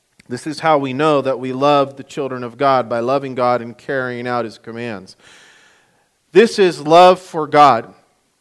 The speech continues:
You want to know what that is? It says right here, "This is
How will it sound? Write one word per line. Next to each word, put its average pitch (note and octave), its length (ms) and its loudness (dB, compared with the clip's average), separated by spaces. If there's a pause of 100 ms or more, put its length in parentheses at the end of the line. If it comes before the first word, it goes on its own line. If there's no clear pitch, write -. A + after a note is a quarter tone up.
(1400)
You A#2 60 -14
want A2 120 -10
to A#2 40 -10
know A#2 100 -8
what A#2 140 -10
that A2+ 160 -6
is? D3+ 220 -8
It - 100 -20
says B2+ 340 -12
right G#2+ 140 -12
here, A#2 200 -12
"This A2+ 260 -12
is C3+ 380 -18